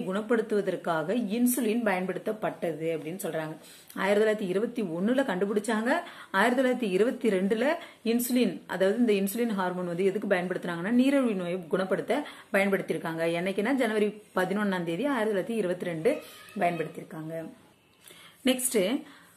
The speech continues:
adrenal cortex சுரக்கும் cortisol அப்படின்ற ஹார்மோன்கள் உடலை உயிர்ப்பு நிலையில் வைத்திருக்கவும்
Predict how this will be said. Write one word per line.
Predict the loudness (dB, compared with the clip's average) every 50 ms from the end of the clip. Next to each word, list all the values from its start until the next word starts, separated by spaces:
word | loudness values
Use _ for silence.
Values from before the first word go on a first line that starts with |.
| -20 -20 -20 -20 -20 _ _ _ _ _ 6
adrenal | 8 8 8 8 8 8 8 8 8 6 6 6 6
cortex | 6 6 6 6 6 6 6 6 4 4
சுரக்கும் | 6 4 4 4 2 -2 0 0 0 0 -2 -4 -12 -20 -20 -20 _ _ -20 -18 -4 4
cortisol | 8 10 10 10 10 8 6 4 6 6 8 8 8 8 6 4 0 -8 -14 _ _ -2
அப்படின்ற | 0 2 2 2 2 2 -2 -2
ஹார்மோன்கள் | 0 2 4 4 6 6 4 4 2 2 2 2 0 0 2 4 2 2 2 -2 -6 -16 -8 -2 2 6
உடலை | 8 10 10 10 8 6 4 2 2 2
உயிர்ப்பு | 4 4 4 4 2 0 2 4 6
நிலையில் | 6 6 6 4 4 4 4
வைத்திருக்கவும் | 4 2 2 0 0 0 0 0 -2 -2 -2 0 0